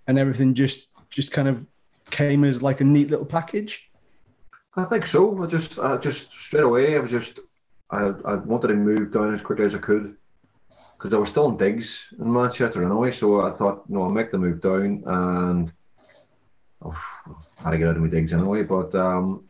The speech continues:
Speaker 2: that was it. I just, I found Wrexham people probably very similar to Irish people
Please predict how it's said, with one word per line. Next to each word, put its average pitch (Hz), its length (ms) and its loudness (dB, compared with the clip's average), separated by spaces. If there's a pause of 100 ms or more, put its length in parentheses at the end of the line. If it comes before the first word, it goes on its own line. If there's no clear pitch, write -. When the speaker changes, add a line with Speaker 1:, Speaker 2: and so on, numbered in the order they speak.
Speaker 2:
that 117 100 -2
was 117 120 -4
it. 147 200 2
I 160 60 -8
just, - 260 -6
I 135 80 -2
found 180 500 0 (1000)
Wrexham 151 580 0 (1120)
people 147 360 2
probably 160 540 0 (800)
very 135 200 2
similar 139 440 0
to 120 360 0 (800)
Irish 151 340 0
people 156 480 -2